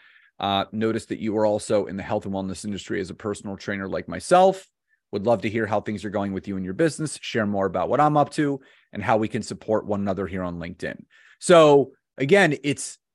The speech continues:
it's bringing to the forefront that connection point between you and someone that you don't know, where very genuinely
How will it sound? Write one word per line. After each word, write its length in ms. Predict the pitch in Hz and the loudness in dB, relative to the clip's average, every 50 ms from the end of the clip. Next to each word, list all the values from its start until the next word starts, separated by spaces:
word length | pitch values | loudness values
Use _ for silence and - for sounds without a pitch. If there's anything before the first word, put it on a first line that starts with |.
| _ _ _ _ | _ _ _ _
it's 180 | - 143 107 101 | -2 -2 -2 -4
bringing 460 | 95 - 127 147 170 170 170 175 170 | -6 0 2 4 4 4 4 2 0
to 140 | 151 - 143 | 0 0 0
the 100 | 127 113 | 0 0
forefront 840 | - - - 175 185 208 202 190 - - 131 120 113 113 107 _ - | -2 0 2 4 6 6 6 4 0 -2 -2 -2 0 -2 -2 _ 2
that 240 | 139 135 139 - - | 4 4 2 0 -6
connection 560 | - - 131 139 156 160 - - 156 135 120 | -10 -4 -2 0 0 0 0 -4 -6 -6 -6
point 320 | - - - 123 117 104 | -6 -6 -4 -4 -4 -4
between 360 | - 117 - - 127 120 113 113 | -6 -8 -6 -4 -4 -2 -2 0
you 360 | 117 127 131 131 127 120 117 | 2 2 2 4 2 2 0
and 140 | - 117 - | -2 -4 -6
someone 280 | - 143 127 123 117 | -4 -4 -2 -2 -2
that 80 | 113 107 | -4 -4
you 140 | 104 117 104 | -4 -4 -2
don't 260 | 98 117 110 104 - | 0 0 -2 -2 -2
know, 500 | 120 135 139 131 117 107 101 104 110 - - _ _ _ _ _ _ _ - | 0 2 4 4 6 4 4 2 -2 -6 -10 _ _ _ _ _ _ _ -4
where 720 | - 110 135 131 131 131 127 127 123 120 120 117 113 113 _ _ _ _ _ _ _ _ - | 2 4 6 8 8 8 8 8 8 6 4 2 0 -2 _ _ _ _ _ _ _ _ -8
very 440 | 107 101 139 143 147 147 143 143 127 | 0 4 4 6 6 4 4 2 0
genuinely 1040 | 107 92 90 131 139 175 214 226 220 165 135 107 95 85 82 76 - - - - | -4 -2 0 2 2 2 2 2 0 0 -2 -4 -6 -10 -12 -12 -14 -16 -18 -20